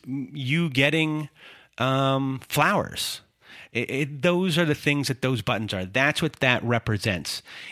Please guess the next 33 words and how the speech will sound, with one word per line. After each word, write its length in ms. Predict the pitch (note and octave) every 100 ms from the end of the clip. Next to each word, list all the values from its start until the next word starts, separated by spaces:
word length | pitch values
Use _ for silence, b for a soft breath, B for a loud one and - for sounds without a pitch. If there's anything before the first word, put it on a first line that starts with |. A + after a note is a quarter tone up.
| B
And 180 | A2 A2
yet 240 | A#2+ B2+
the 140 | A#2+ B2
outcome 680 | A#2 A#2 - A#2+ A2 A2 - -
is 280 | G#2+ G2 G2+
you 300 | G#2 G2+ -
are 140 | G2
going 260 | G2 G2+ G2+
to 120 | A2
lose 260 | F#2+ F#2 G2
all 180 | F#2 F2+
your 180 | F#2
money. 300 | F#2 F#2 E2
So 140 | D2+ A2
the 80 | A#2+
slot 280 | E3+ G3
machine 480 | A3 - F#3+ B2+ G2
really 440 | A2 D#3 C3+ A#2 -
is 640 | C3+ C3 G2+ F2 G2+ - _ -
an 120 | A#2
abusive 680 | A2 G#2+ B2 C#3 - B2 G#2
relationship, 880 | G#2 G2+ G2 - F#2 - F#2 D2+ - B B B B B
uh, 220 | A2 G#2+ G#2+
when 160 | G#2+
you 60 | G#2
start 240 | B2 G2+
looking 320 | A2 G#2+ A2
at 120 | G#2 -
things 420 | - G#2 G2+ G2
from, 480 | - G#2 F#2 F#2 -
from 200 | - G#2+
these 220 | G#2+ G2 -
angles. 760 | A2 B2 C3+ C3+ F#2 - - -